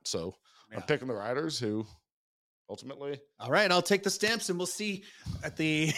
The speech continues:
Speaker 2: <laughs> end of the weekend how we're doing.
Speaker 1: <laughs> All right, buddy. Uh, well, Ian, anything you wanna plug? Anything you wanna throw to?
Speaker 2: Uh, no, not,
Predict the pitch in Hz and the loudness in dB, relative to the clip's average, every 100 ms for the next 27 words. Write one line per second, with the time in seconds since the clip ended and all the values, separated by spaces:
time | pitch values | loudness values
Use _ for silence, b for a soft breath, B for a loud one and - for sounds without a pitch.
0 | - - 226 247 233 214 233 226 202 185 | -2 2 8 10 10 8 6 4 4 6
1 | 160 190 190 202 240 - B - - 143 | 6 6 4 4 0 0 B -4 2 4
2 | 139 180 151 135 131 - B - 151 151 | 6 4 4 2 0 -2 B 0 2 4
3 | 156 180 180 180 180 180 175 160 165 170 | 2 0 0 2 2 0 -2 -2 -2 -2
4 | 170 180 175 175 165 170 170 160 151 - | 0 2 2 0 -2 -2 -4 -4 -6 -4
5 | 180 185 175 190 202 196 196 196 190 190 | -4 -6 -2 0 2 0 0 0 2 4
6 | 185 185 180 170 165 170 170 180 415 233 | 6 4 2 -2 -4 -4 -6 -8 -10 -10
7 | 165 | -10